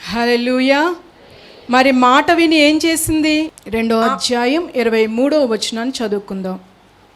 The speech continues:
Speaker 2: కాబట్టి ఎవల కోతయు గోధుమల కోతయు ముగియు వరకు ఆమె ఏరుకొనుచు బోయాజు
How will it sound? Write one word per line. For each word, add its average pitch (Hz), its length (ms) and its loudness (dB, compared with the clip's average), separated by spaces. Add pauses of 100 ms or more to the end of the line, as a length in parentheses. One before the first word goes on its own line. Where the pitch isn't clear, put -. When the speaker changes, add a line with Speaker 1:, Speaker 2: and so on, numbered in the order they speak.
(500)
Speaker 2:
కాబట్టి 339 760 -6 (160)
ఎవల 269 320 -4
కోతయు 349 680 -8 (320)
గోధుమల 359 420 -2
కోతయు 320 560 -6
ముగియు 311 520 -8
వరకు 311 500 -6 (420)
ఆమె 294 260 -2
ఏరుకొనుచు 339 1000 -4 (280)
బోయాజు 349 840 -2